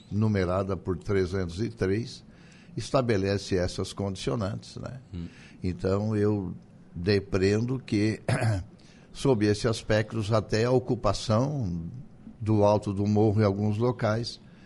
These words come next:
Speaker 1: é, devesse ser questionada ou proibida.
Speaker 2: Hum.
Speaker 1: Bem, quanto à abertura ali, ela hoje, né, nos critérios de hoje, ela teria senões, né?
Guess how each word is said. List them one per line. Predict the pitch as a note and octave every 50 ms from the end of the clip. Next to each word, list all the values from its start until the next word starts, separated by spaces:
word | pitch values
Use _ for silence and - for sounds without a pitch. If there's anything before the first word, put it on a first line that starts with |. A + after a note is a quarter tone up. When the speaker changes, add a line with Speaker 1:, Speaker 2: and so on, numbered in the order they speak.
| - - - - - - - - - - - - -
Speaker 1:
é, | F#2 F#2+ F#2+ G2 G2 G2
devesse | G2 F#2 G2 C#3+ C#3+ A2+ F#2+ A2 A#2 A2 - - A#2+
ser | - - - G#2+ G#2 A2 A2+ G#2
questionada | - - A2+ A2 G2+ - - G#2+ G2 F#2 E2+ E2+ F#2 G#2 A2 G#2 F#2+
ou | F2 F2+ G2 F#2
proibida. | F2+ G2 G2 G2 G#2 F#2+ F2+ F#2+ E2+ - - - - - - - - - - - - - - - - - - G#2
Speaker 2:
Hum. | F2 E2 D2+ C#2+ B1 - - - - - - - - - - - - - - - - - - - - - -
Speaker 1:
Bem, | D3 B2 A#2+ A#2+ A2+ A2+ A2 G#2 G2 F#2+ F#2+ E2+ - - - - - - - - -
quanto | - - D3 E3+ F3+ E3+ B2 - A#2
à | G#2
abertura | G#2 F#2+ F2 F#2+ F2 F2 F2 - - - B2+ D3+ E3 D3+ A2 D#2+ C#2+ C2 B1+ E2+
ali, | E2 E2+ F2 G2+ C#3 E3 E3+ C#2 - - D2+ C2+ - - - - - - - - - - - - - -
ela | A2 A#2+ C3 C#3+ D3 - -
hoje, | - A#2+ C#3+ E3+ F#3 F#3+ D#3 - - F2+
né, | E2 F2 G#2 B2 B2+
nos | A2 F#2+ F#2+ G2+ G#2+ A2 -
critérios | - - A2+ G#2+ G#2 - A2 G#2+ G#2+ A2+ A#2 A#2
de | C3 C3+
hoje, | B2+ C3 D#3 E3 - -
ela | B2 - G#3 F#3
teria | - - - G3 E3 C3 C3+ D3+ E3+ G3 - - -
senões, | - - - G#3+ F#3+ E3 A#2+ F#2 D2+ - - - - - -
né? | - F2+ G#2+ D3+ F3